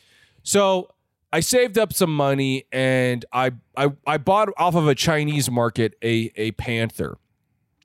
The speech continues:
And they brought it over. It took about a month and a half and came in this crate. It wasn't a big panther 'cause I think it was hungry. So I tried feeding it a little bit.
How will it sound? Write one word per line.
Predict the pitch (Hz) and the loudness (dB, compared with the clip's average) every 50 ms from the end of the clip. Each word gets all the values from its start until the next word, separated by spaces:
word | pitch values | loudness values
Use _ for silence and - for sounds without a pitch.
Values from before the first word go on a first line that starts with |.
| - - - _ - | -12 -12 -12 _ -2
And | 131 135 135 135 131 131 127 123 | 0 2 2 4 2 2 2 2
they | 139 139 | 0 0
brought | 120 - 143 151 165 175 | 2 2 2 2 2 2
it | 175 151 | 2 2
over. | 143 139 131 123 131 127 | 2 2 2 2 2 0
It | 123 - | 0 0
took | - 147 131 139 | 0 0 0 2
about | 123 131 123 117 | 0 2 2 2
a | 110 | 0
month | 107 110 117 131 139 - | 0 0 0 0 0 0
and | 170 151 | 0 0
a | 143 | 0
half | 131 135 123 123 120 120 123 - _ _ _ _ _ _ _ _ _ - | 0 0 0 0 0 -2 -4 -6 _ _ _ _ _ _ _ _ _ -4
and | 127 127 123 - | -4 -4 -2 -2
came | - 160 180 190 | -2 -2 0 0
in | 190 180 | 0 0
this | 170 147 - | 0 0 -2
crate. | - - - 139 131 120 113 110 - _ _ _ _ - | -2 -2 0 2 2 2 0 -2 -4 _ _ _ _ -4
It | 131 | -2
wasn't | 131 143 220 277 285 285 240 | 2 2 2 2 2 2 0
a | 175 | 0
big | 131 - 165 170 160 - | 0 2 0 0 0 0
panther | - 156 147 156 151 - 175 156 | 0 0 0 0 2 2 2 2
'cause | - 143 120 | 2 0 0
I | 123 | 0
think | 123 - 175 165 143 | 0 0 0 -2 -2
it | 139 | -2
was | 127 117 113 104 | -4 -4 -4 -4
hungry. | 107 117 123 127 127 107 107 101 92 90 - _ _ _ _ _ _ _ _ - | -2 -2 -2 0 0 0 0 -2 -2 -4 -10 _ _ _ _ _ _ _ _ -8
So | - 156 | -2 -2
I | 160 | -2
tried | 156 - 220 233 240 220 175 | 0 2 2 2 2 2 0
feeding | - - 190 185 175 165 165 156 | -2 -2 0 2 2 2 2 2
it | 147 135 | 2 2
a | 131 | 2
little | 127 127 120 123 | 2 2 2 0
bit. | 107 95 117 104 101 98 | 0 0 0 2 0 0